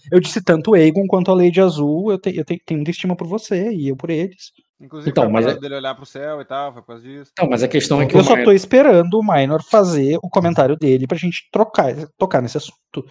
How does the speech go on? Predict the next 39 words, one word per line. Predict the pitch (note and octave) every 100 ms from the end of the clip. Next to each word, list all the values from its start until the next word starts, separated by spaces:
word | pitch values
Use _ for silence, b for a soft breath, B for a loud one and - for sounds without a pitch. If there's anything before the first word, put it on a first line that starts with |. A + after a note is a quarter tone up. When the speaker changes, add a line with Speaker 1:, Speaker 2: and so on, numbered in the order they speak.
| _ _ _ -
Speaker 1:
Tu | D#3
quer |
Speaker 3:
Mas | D3
é | C3+
Speaker 1:
fazer | D3 D#3+
isso | D3+
no | - E3
próximo | D3 D#3+ - F3+
jogo, | E3 A#3
é | D3
isso? | G#3 - C#3 _ _
Speaker 3:
Eu | -
tô | -
dizendo | C#3+ D#3 D3+
que | D3
se | D#3+
vocês | E3+ F#3 F#3
jogarem | D#3 C3+ A#2+ G#2+
juntos, | A2+ C3 A2+ A2 - C#3
você | A#2+ C3
pode | A#2+ C3+ -
explorar | - C3 A#2+
o |
fato | A2+ - A2 A2 A#2
de | A2
que, | A2 - A2 A2 A2
o | A2 A#2+
Ed | D3 E3
pode | D#3+
explorar | - C#3
o | -
fato | B2 B2+
de | A2+
que | B2
se | -
interessa | B2 B2+ A#2+ B2 B2+
pela | A#2+
tua | A#2 A2+
centelha, | B2 A2 A2 G#2+ A2+ C#3+